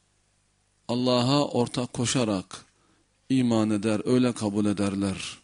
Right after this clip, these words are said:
Allah'ın varlığını kabul eder,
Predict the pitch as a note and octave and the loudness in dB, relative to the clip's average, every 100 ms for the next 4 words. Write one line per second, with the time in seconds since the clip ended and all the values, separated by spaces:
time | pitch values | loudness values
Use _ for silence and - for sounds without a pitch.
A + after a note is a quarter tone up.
0 | _ _ _ _ _ _ _ _ _ _ | _ _ _ _ _ _ _ _ _ _
1 | _ - - _ A#2+ B2+ C#3 D#3 D#3 C3 | _ -20 -20 _ -2 2 4 4 4 2
2 | B2 B2 A#2+ A#2 A#2 A2+ A2+ A2 B2 C3 | 2 0 0 -2 -4 -2 -2 -2 -2 -4
3 | - - | -6 -16